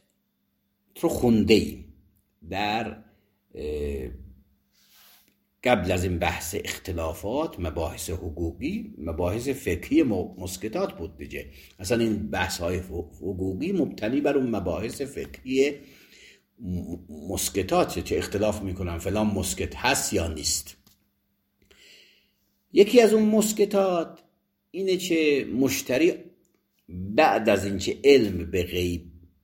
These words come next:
علم به عیب پیدا کرد، تصرف کنه، حتی اون تصرفی که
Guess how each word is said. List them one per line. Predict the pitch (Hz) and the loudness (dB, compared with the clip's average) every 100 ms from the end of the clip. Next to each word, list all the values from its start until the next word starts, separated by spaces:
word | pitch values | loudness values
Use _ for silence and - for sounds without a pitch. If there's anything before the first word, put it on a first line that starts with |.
| - | 6
علم | 147 127 101 | 8 8 6
به | 85 104 - | -2 -6 -2
عیب | 139 151 113 90 | 4 6 6 0
پیدا | - 85 78 85 | -6 -8 -8 -10
کرد، | 82 98 120 175 202 - _ _ _ _ _ _ | -8 -8 -8 -8 -12 -18 _ _ _ _ _ _
تصرف | - 202 196 185 196 202 - | -6 -2 0 4 6 6 4
کنه، | 180 185 185 | -4 -2 -2
حتی | 151 151 | -2 0
اون | 147 127 | 0 -2
تصرفی | 113 107 107 127 127 - | -6 -6 -4 -4 -6 -6
که | 160 | -4